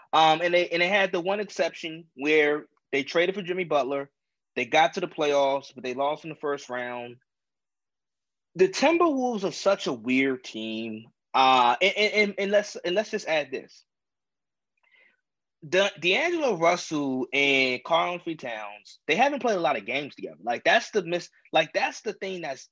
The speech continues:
that, like, people forget or don't know. They had, I don't know the exact total. I wish I did,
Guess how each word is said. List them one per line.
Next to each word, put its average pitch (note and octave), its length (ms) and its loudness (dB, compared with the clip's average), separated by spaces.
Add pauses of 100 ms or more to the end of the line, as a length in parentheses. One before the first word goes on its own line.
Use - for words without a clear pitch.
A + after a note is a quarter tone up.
(120)
that, A#2+ 180 -12
like, - 260 -4
people F3+ 260 -12
forget B2 560 -2
or B2+ 160 0
don't C#3 280 -2
know. A2 480 -6 (320)
They G#3+ 100 0
had, D#4 240 -2
I A3 100 4
don't C4+ 200 0
know G#3 160 0
the G3 120 -4
exact C#3 440 -2
total. D3+ 260 -4
I C#3 60 -2
wish D#3 280 -6
I B2 80 -6
did, A#2 400 -6